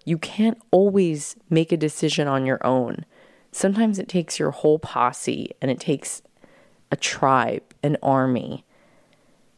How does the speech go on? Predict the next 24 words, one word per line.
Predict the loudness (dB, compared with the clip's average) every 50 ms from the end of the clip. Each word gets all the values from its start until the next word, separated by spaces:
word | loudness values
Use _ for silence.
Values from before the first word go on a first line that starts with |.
| _ _ -2
It | -2 -2 -2
takes | -4 -2 0 0 0 -2 -8 -14 -12 -12 -10 -10 -10 -12 -14 _ _ _ _ _ _ _ _
many | -2 2 2 4 2 4 2 2 0 0
people | 0 -2 -4 -4 -2 -4 -6 -4 -4 -6 -8 -10 _ _ _ _ _ _ _ _ _ _ _ _ _ _ _ _ _ _ _ _ _ -18 -16 -12 -8
to | -8 0 2 2 2
surround | 2 2 2 2 2 2 2 0 0 -2 -2 -2
you | -2 -2 -2 -2 -2 -4 -6 -8 _ _ _ _ _ _ _ _ _ _ _ _ _ _ -2
and | -2 -2 0
to | 0 -2
say, | -2 0 -2 0 0 0 -2 -4 -6 -10 -14 _ _ _ _
<clears throat> | _ _ _ 0 2 4 6 6 4 4 2 -2 -4 -6
"Candace, | -4 0 0 0 2 0 -2 -4 -4 0
like, | 2 2 2 2 0 -6 -14 -18 _ _ _ _ _ _ _ _ _ _ _ _ _ _ _ _ _ _ _ _ _ _ _ _ _ _ _ _ _ _ _ _ _ _ _ _ _ _ _ _
you | 0 2 4 4 2 2
can | 0 -2 -2 2
live | 4 2 2 2 0 -2
anywhere | 0 0 0 0 2 2 2 2 0
at | -2 -4
this | -6 -6 -6 -6
point | -10 -4 -2 0 0 0 -2 -2 -4
and | -4 -2
write | -2 -4 -2
your | -4 -6 -2
books | 0 0 -2 -2 -4 -12 -16 -14 -14 -14 -14 -16 -18